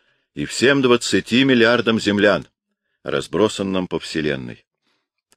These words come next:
Разговоры на моральные темы всегда очень трудны и неприятны. И слишком часто разуму и логике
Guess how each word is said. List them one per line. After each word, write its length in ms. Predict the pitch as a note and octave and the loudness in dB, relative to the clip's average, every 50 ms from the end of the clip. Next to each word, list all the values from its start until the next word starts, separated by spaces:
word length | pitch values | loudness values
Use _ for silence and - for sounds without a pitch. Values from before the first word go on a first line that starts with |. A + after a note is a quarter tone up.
| _ _ _ _ _ _ _ _ _ _ _ _ _ _ _ _ - | _ _ _ _ _ _ _ _ _ _ _ _ _ _ _ _ -6
Разговоры 640 | - E2+ G2 - E2+ G#2 B2 D3+ E3+ E3 E3 D#3 B2 | -2 -2 -2 0 2 2 4 6 6 6 6 4 4
на 140 | G#2+ A#2+ C3+ | 4 2 2
моральные 460 | C#3+ C#3+ D3+ D#3 D3 C#3+ D3 C#3 C3+ | 2 4 4 2 2 4 4 2 2
темы 280 | - - D#3 D3+ D3 C#3 | 2 2 2 2 2 0
всегда 420 | - - - A#2+ A#2 B2 C3+ C3+ | -2 -2 -2 0 2 2 2 2
очень 380 | A#2 - B2 C3 - A#2+ A2+ A2 | 2 2 0 0 0 0 -2 -2
трудны 440 | - - G2+ G2 F2+ G2 A#2 A#2+ A#2 | -2 -2 -2 -2 0 0 2 2 2
и 20 | |
неприятны. 640 | A2+ A2 - F#2+ G2+ F#2 D#2+ C#2+ B1+ _ - A1+ - _ _ _ _ _ _ _ _ _ _ _ _ _ _ _ _ _ _ _ _ _ | 0 0 -2 -2 -2 -2 -2 -2 -4 _ -14 -20 -20 _ _ _ _ _ _ _ _ _ _ _ _ _ _ _ _ _ _ _ _ _
И 80 | - D2+ | -14 -12
слишком 460 | - - B2 C#3+ - - - D3 D3 | -4 0 2 2 2 4 2 2 2
часто 540 | C#3 - D3 C#3+ B2 G#2 - - - E2 D#2 | 2 2 2 2 2 0 -2 -4 -4 -2 0
разуму 440 | F2 A#2+ B2+ A2+ G#2+ G#2 F#2+ G2 G2 | 2 0 0 0 -2 -4 -4 -2 -2
и 40 | F#2+ | 0
логике 640 | F#2+ G#2+ C3+ C#3 A2 G#2+ F#2+ - - D2+ C#2+ - | 2 4 2 2 2 0 -8 -8 -8 -8 -8 -8